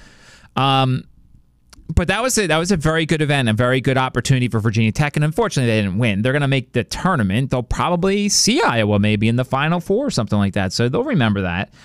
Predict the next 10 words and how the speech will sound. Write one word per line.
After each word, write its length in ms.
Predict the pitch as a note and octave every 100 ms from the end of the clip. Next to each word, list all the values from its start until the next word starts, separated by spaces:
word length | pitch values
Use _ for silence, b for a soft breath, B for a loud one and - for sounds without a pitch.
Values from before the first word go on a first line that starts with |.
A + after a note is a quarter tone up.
| B
They 180 | E3+ A#3
were 140 | D4
right 200 | C4 B3
there. 440 | A3 G#3+ D#3 G#2 G2 B B B
Uh, 20 | -
I 80 | E3
was 140 | F#3 C4
a 60 |
little 120 | D4
frustrated. 640 | - E3+ D#3+ C3+ B2 F3+